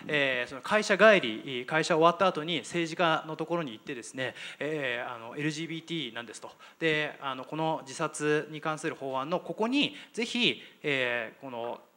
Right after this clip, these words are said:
エルジービーティーの人の、まあ、自殺率が高いと。だから、それの、あの、サポートっていうのも入れてほしい、文言を入れてほしいっていうことをですね、いろんな党の議員を回って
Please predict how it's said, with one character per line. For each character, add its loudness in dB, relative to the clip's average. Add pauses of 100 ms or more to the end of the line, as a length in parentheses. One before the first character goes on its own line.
エ -2
ル 4
ジ 0
ー -4
ビ -6
ー -20
テ -6
ィ -2
ー -14
の -8
人 -10
の、 -2
ま -6
あ、 -8
自 -10
殺 -6
率 -8
が -14
高 -4
い -4
と。 -16 (180)
だ -4
か -2
ら、 2 (120)
そ -4
れ 0
の、 2
あ -2
の、 -6
サ -12
ポ -2
ー 0
ト -2
っ -16
て -6
い -4
う -
の -4
も -6
入 -8
れ -6
て 0
ほ 0
し -8
い、 -8
文 -2
言 0
を 2
入 2
れ -4
て -4
ほ -4
し -8
い -10
っ -14
て -18
い -14
う -20
こ -14
と -14
を -14
で -20
す -20
ね、 -8 (180)
い -10
ろ -6
ん -12
な 6 (180)
党 2
の -4
議 -12
員 -8
を -12
回 -8
っ 0 (160)
て -4